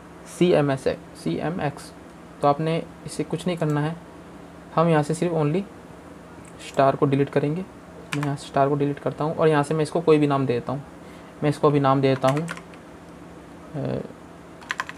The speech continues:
अ, line, line one। मैंने इसको नाम दे दिया यहाँ से लाइन वन, और, अ, मैं इसे अभी कर देता हूँ सेव। ये देखिए,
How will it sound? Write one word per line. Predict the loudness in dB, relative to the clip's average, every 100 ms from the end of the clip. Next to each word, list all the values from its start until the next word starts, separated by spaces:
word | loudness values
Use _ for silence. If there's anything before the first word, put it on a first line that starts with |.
| -12 -8
अ, | -6 -4 -4 -6 -6 -4
line, | 2 4 4 2 -2 -10 -18 -20 -20 -20 -20 -20 -20 -20 -18 -16 -16 -16 -16 -14 -12 -12 -12 -14 -16 -18 -16 -12 -12 -10 -8 -8 -10 -6
line | -2 0 0 -4 -8 -16 -18 -20 -20 -20 -20 -12 0
one। | 2 2 -2 -12 -12 -12 -8
मैंने | -4 -4
इसको | -4 -4
नाम | 0 2
दे | 0
दिया | 0
यहाँ | -2
से | -2
लाइन | -2 -4
वन, | -4
और, | -2
अ, | 0 0 0
मैं | -2
इसे | 2
अभी | 2 2
कर | 0
देता | -2 -2
हूँ | -4
सेव। | -2 -2 -2 -8 -20 -20 -20 -20 -20 -12 -6
ये |
देखिए, | -2 -2 -4